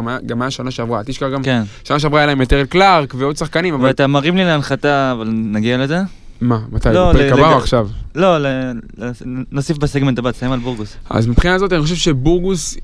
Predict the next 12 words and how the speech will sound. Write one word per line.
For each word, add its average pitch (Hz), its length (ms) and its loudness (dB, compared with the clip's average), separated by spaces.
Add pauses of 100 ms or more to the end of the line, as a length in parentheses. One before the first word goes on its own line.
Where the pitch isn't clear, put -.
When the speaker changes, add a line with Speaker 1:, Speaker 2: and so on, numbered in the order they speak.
Speaker 1:
אה, 104 320 0 (1080)
הגיע 127 440 2
כבר, 135 220 -4 (600)
נראה 156 280 2
לי 220 80 2
שהיא 143 180 -4 (120)
טיפה - 340 0
אחרי 123 280 -2
הפיק 147 340 2
שלה 180 240 4
מבחינת 123 380 2
הסגל, 180 580 2